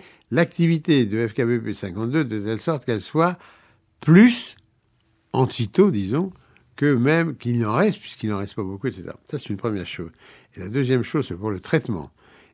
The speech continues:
Et puis, on peut même, non pas rêver, puisque nous le faisons, mais disons, espérer que notre deuxième activité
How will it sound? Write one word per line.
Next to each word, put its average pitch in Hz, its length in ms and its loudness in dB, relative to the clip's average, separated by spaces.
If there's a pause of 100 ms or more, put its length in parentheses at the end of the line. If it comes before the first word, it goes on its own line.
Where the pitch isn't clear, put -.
Et 113 60 -10
puis, 147 460 -2
on 107 100 -10
peut 139 220 -2
même, 123 400 0 (640)
non 95 80 -12
pas 87 180 -12
rêver, 135 320 2
puisque 131 240 -8
nous 92 160 -6
le 92 60 -16
faisons, 165 420 0
mais 107 140 -2
disons, 107 380 -2 (180)
espérer 127 600 -2 (640)
que - 80 -2
notre 127 320 2
deuxième 156 360 2
activité 120 800 -2